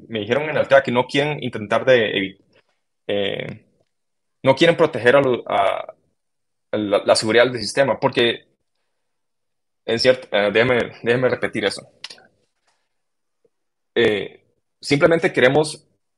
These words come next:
hacer disponible que los pagos sean de-, se, se efectúen de forma más sencilla, pero igual siempre hay que tener como una,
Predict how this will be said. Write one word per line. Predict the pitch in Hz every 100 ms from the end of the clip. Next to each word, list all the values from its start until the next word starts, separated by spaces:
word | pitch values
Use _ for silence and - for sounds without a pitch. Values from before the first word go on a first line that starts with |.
| _ _ _ _
hacer | 113 - 127
disponible | 147 - 120 120 139
que | 110
los | -
pagos | 117 131 -
sean | 120 123
de-, | - -
se, | - 101 95 -
se | - -
efectúen | 95 104 127 135
de | 120
forma | 117 110
más | 101 101
sencilla, | 104 151 110 - _ _
pero | - 170
igual | 139 139 151
siempre | 139 135
hay | 135
que |
tener | 120 127 127
como | 127 123
una, | 117 123 131 131 127 117 101 87